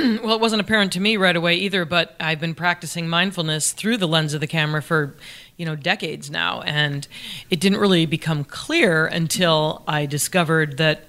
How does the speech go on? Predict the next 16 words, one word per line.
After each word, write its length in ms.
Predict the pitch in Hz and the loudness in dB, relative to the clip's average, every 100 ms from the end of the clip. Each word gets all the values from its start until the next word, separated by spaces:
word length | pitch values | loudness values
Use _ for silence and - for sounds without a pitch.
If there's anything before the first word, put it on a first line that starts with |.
| - - - - - | -20 -20 -20 -20 -12
mindfulness 580 | 170 180 185 185 175 156 | 0 2 2 0 -2 -2
was 140 | 165 147 | -4 -4
even 220 | 151 151 | -4 -4
a 60 | 147 | -6
thing, 560 | - 247 247 240 226 180 | 2 4 6 4 2 0
or 100 | 156 | 0
meditation 680 | 156 143 139 214 220 226 | -2 -4 0 2 2 2
was 120 | 208 196 | 2 0
a 80 | |
thing, 500 | 190 - 202 196 190 175 | 0 2 4 6 4 0
or 60 | |
being 260 | 160 170 165 | 0 -2 -2
present 480 | - 208 202 190 - | 0 2 4 2 0
was 180 | 165 147 | -2 -2
a 80 | |
thing. 480 | 143 180 156 147 143 | -2 0 2 0 -4